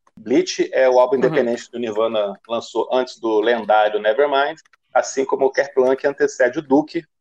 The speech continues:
Speaker 1: o álbum que fez o Green Day estourar mundialmente. Mas é bem legal ver como o Kerplunk já mostrava uma banda pronta. A fórmula que o Green Day depois teria no, no Duke já tá toda aqui. Ela é apenas lapidada, passada um verniz ali pra ficar mais,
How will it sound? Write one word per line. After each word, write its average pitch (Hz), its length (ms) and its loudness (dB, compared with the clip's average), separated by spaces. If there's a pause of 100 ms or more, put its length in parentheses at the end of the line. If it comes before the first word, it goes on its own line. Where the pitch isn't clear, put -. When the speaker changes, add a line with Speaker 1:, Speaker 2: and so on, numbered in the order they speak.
Speaker 1:
o 123 160 -2
álbum 131 300 2
que 131 160 -12
fez 120 300 -6
o 123 80 -4
Green 120 180 -6
Day 110 260 -2
estourar 110 540 2
mundialmente. 113 580 -4 (180)
Mas 120 180 -2
é - 80 4
bem 190 120 0
legal 160 300 4
ver 151 160 0
como 156 220 -6
o 151 40 -4
Kerplunk 139 880 -2
já 135 60 2
mostrava 143 440 2
uma 151 160 2
banda 143 380 2
pronta. 151 540 -2 (200)
A - 100 -6
fórmula 147 500 2
que 127 120 -10
o 123 60 -6
Green 120 220 -6
Day 120 160 -4
depois 113 360 -10
teria 110 400 -4
no, 104 220 -8
no 101 140 -10
Duke 131 340 -4
já 127 100 2
tá 127 160 0
toda 156 220 -6
aqui. 110 240 -8 (180)
Ela 113 140 0
é 110 60 4
apenas 135 480 0
lapidada, 117 960 2
passada 117 380 2
um 110 80 -8
verniz 110 400 -8
ali 117 120 -8
pra 120 140 -6
ficar - 320 -4
mais, 117 380 -8